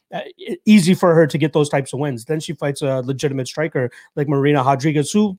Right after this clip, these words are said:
you know, we can say she has piss poor takedown defense, and it showed off in that first round. And then in that second round, you know, stays on the feet a little bit too long, eats a beautiful counter punch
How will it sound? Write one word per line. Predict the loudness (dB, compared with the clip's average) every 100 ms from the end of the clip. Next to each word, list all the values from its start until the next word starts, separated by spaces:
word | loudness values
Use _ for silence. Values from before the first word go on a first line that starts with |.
| -4
you | -2
know, | -2
we | -4
can | -6
say | -6
she | -4 -4
has | -4
piss | -6 -8
poor | -6 -8
takedown | -6 -8 -6 -6
defense, | -6 -6 -10 -12 -16 -10 -2
and | -2
it |
showed | 0 2 4
off | 4 2
in | 0
that | 0
first | 0 -2 0
round. | -2 -4 -6 -12 -4
And | 0
then | 2
in | 2
that | 0 2
second | 0 2
round, | 0 0 -4 _ -4
you | -2
know, |
stays | -2 0 0 2
on |
the | 2
feet | 4 4
a |
little | 4 4
bit | 2 0
too | -2
long, | -2 -2 -4
eats | -6 -6
a | -8
beautiful | -4 -4 -4 -6
counter | -8 -4 -2 -2
punch | -4 -6 -8